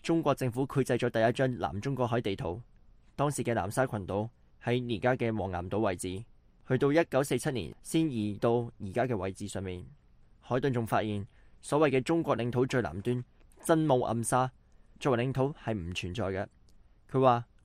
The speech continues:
呢家 James Shaw 叫真武暗沙，暗沙即係礁，但係一九三五年畀佢嘅名係叫真武灘，灘即係沙灘，係可以喺上面行走嘅。佢話，Shaw 係一個好怪嘅詞，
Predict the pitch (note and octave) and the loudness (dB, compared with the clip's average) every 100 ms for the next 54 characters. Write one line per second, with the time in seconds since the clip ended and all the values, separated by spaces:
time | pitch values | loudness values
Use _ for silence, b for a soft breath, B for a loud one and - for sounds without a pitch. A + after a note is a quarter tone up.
0 | - D#3 D#3 D3+ D#3+ D3+ C#3 - - C#3+ | -2 4 6 6 4 4 0 -4 4 6
1 | C#3+ - - - - C#3 A#2+ C#3+ C3+ A2 | 6 2 -14 -20 -2 0 2 2 4 4
2 | F#2+ G2+ G#2+ G2+ - - - - C3 D3 | 2 2 2 2 0 -14 -20 -4 0 2
3 | E3 D#3 E3+ C#3 A2 A2+ A#2 - _ - | 6 6 4 0 0 0 0 -2 _ -20
4 | - - - D3 D3 F#3 - - C#3+ B2+ | -20 -14 -4 0 2 2 2 -4 0 2
5 | D3 D3+ C3 C3 F#2+ F2 A2+ C3 A#2+ G#2+ | 4 4 4 0 -2 -4 -2 -2 -2 -2
6 | F2+ A#2 - - - - A#2 B2 - C#3+ | -2 -4 -8 -20 -18 -8 -2 0 0 0
7 | C3+ G2+ B2 A#2+ A2+ A#2 - _ - - | 0 0 0 0 0 -2 -16 _ -20 -12
8 | - C#3+ C#3 C#3 A2+ G2+ G2+ F#2+ G#2 A#2+ | -2 0 0 0 2 0 2 -2 -2 -6
9 | - - - - C3 B2 D3+ C3+ C#3+ B2 | -18 -20 -20 -6 -2 2 2 2 0 0
10 | A2+ C3+ F2 F2+ G#2+ F#2+ - - - - | -2 -4 -6 -2 -2 -2 -8 -20 -20 -20
11 | - - - - D3+ C#3+ C3 b - - | -20 -20 -14 2 6 6 4 b -20 -6
12 | - D#3+ D3+ D#3 C#3 C3+ A#2 C3 C#3 B2+ | 6 8 8 6 6 6 4 4 6 4
13 | A2+ - F#2+ E2+ | 2 -4 -6 -8